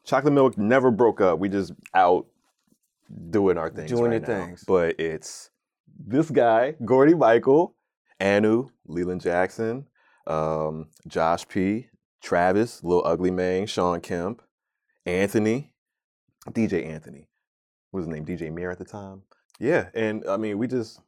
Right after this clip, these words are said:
Speaker 1: we just came together on some, on some beat stuff, like, straight up, like, like, pure beat stuff. Like, this was, like, MySpace days. We really linked up. I remember I linked up with,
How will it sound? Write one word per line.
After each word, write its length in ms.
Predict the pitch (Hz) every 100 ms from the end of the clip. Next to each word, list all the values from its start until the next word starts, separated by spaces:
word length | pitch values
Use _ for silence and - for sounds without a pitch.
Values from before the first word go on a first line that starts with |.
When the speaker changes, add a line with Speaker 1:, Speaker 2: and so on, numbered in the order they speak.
| _
Speaker 1:
we 120 | 98
just 140 | 127 -
came 180 | 143 143
together 280 | 131 147
on 120 | 147 139
some, 240 | 110 101
on 140 | 107 117
some 160 | 98
beat 180 | 85 180
stuff, 320 | - 90 76
like, 180 | 78 76
straight 380 | - - 117 117
up, 220 | 135 90
like, 240 | 71 76
like, 200 | 73 78 -
pure 260 | 139 131
beat 260 | 92 90 -
stuff. 340 | - 82 73
Like, 280 | 80 80 73
this 120 | 101
was, 120 | 98
like, 180 | 82 73 -
MySpace 720 | 82 90 95 - - 71 -
days. 400 | 76 - - - _ _ _ _ _
We 180 | 80 95
really 300 | 90 110 107
linked 320 | 98 95 -
up. 220 | 98 - - - 123
I 60 |
remember 580 | 170 139 131 120 117 117
I 120 | - 104
linked 320 | 117 123 123
up 240 | 113 107
with, 260 | 101 87